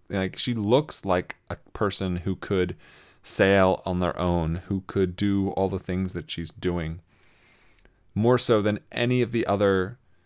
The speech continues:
previous female-led, uh, Disney movies. You know, more so than Mulan, who is capable, but doesn't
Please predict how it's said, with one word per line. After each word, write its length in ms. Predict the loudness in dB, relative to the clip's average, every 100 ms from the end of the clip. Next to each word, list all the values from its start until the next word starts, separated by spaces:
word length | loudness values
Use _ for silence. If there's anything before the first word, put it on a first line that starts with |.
| _ _
previous 760 | -2 0 2 0 0 -4 -12 -14 -20 _ _ _ _ _ _ _ _ _ _ _ _ -20 -20 -2
female-led, 600 | 0 4 4 2 0 -2 -10 -20 _ _ _ _ _ -18 -8
uh, 480 | -4 -4 -6 -10 -14 -18 -20 -6
Disney 260 | -4 -2 -4
movies. 440 | -6 -8 -12 -10
You 80 | -6
know, 100 | -4
more 240 | 0 0
so 180 | 2 2
than 240 | 4 2 2
Mulan, 540 | 2 2 4 2 0
who 280 | -2 -2 -4 2
is 240 | 2 2
capable, 640 | 2 0 2 0 0 -2 -8 -12 -8
but 140 | 0
doesn't 320 | 2 2 -2